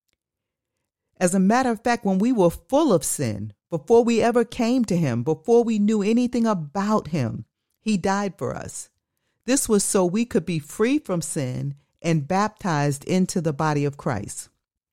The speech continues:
So if sin creeps into our hearts again, beloved, we don't have to act like it's not there. Jesus died for that sin also. His death removed our sins as far as the east is from the west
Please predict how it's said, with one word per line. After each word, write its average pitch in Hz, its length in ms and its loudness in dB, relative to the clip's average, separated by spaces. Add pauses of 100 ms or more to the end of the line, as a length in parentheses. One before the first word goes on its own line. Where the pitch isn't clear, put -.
(600)
So 220 220 8
if 202 120 2
sin 311 360 -2
creeps 247 440 -4
into 202 280 0
our 156 160 2
hearts 202 380 -2
again, 185 400 0
beloved, 196 500 0 (500)
we 240 120 2
don't 381 180 2
have 247 200 2
to - 160 -2
act 180 220 -2
like 139 220 -2
it's 143 180 -6
not 131 300 -4
there. 123 440 0 (460)
Jesus 262 500 2
died 180 360 0
for 165 80 -2
that 170 260 0
sin 165 260 -2
also. 170 540 -4 (400)
His 226 300 0
death 190 480 2
removed 170 600 2
our 175 220 2
sins 151 480 -2
as - 280 -4 (120)
far 214 300 2
as 180 180 -2
the 156 220 0 (180)
east 180 520 -4 (260)
is 160 400 2
from 160 220 -2
the 151 100 -2
west 147 500 -4